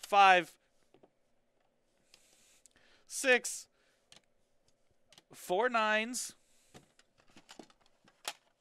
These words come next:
and six tens. All right, but see, see, here's, here's kinda what I was saying. If you look at 'em, like, the art, the art,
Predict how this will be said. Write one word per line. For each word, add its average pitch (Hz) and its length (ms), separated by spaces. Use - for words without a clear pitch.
and 120 100
six 185 400
tens. 123 720
All 143 80
right, 143 100
but 139 100
see, 170 260
see, 165 260
here's, 160 280
here's 156 200
kinda 151 180
what 127 100
I 120 80
was 120 100
saying. 120 260
If 123 140
you 139 100
look 185 160
at 139 180
'em, 135 200
like, 127 160
the 127 100
art, - 500
the 135 60
art, 156 300